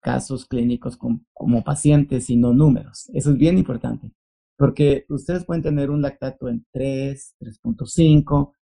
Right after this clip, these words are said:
presión normal, eh, frecuencia cardíaca normal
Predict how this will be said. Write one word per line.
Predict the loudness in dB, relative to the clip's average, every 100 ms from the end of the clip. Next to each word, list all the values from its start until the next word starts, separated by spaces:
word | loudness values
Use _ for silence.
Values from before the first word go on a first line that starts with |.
| _ _ _
presión | 0 0 0 0
normal, | 0 2 2 2 0 -2 -4 -8 _ _ _ _ _ _ _
eh, | -8 -6 -6 -6 -8 -10 -16 _
frecuencia | -12 -10 -10 -10
cardíaca | -12 -12 -10 -8
normal | -8 -4 -4 -4 -4 -6 -8